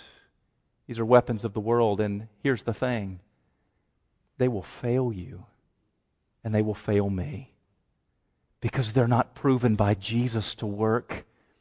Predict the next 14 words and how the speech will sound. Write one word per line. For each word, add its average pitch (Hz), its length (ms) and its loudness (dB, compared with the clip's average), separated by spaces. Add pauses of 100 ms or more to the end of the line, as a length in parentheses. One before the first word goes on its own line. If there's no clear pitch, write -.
(140)
They're 139 100 10
not 139 220 10
his 185 540 12
armament. 117 760 4 (600)
And 180 120 6
because 185 260 12
of 185 80 10
that, 180 180 12
actually, 190 360 12
the 175 120 10
enemy 190 360 12
will 170 160 10
use 175 320 6
them 190 180 10